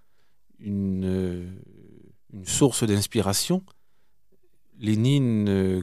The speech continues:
connaissait l'histoire de la Révolution française, il l'avait étudiée. La réalité des faits ne l'intéressait pas. Ce qui l'intéressait, c'était l'usage qu'il pouvait en faire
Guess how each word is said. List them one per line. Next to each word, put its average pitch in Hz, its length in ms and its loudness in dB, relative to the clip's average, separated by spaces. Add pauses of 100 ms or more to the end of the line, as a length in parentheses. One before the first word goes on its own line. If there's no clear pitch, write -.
connaissait 107 460 2
l'histoire 139 280 0
de 113 60 0
la 104 80 2
Révolution 98 420 -2
française, 156 600 -6 (800)
il 98 260 -4
l'avait 90 300 -2
étudiée. 113 540 -2 (760)
La 117 320 4
réalité 131 680 4
des 123 140 4
faits 131 540 2
ne 104 240 -6
l'intéressait 104 600 -2
pas. 139 240 2
Ce - 140 -6
qui 107 180 -8
l'intéressait, 107 1040 -4
c'était 123 640 -4 (480)
l'usage 135 680 2
qu'il - 200 -8
pouvait 113 580 -2
en 104 160 -6
faire 156 680 0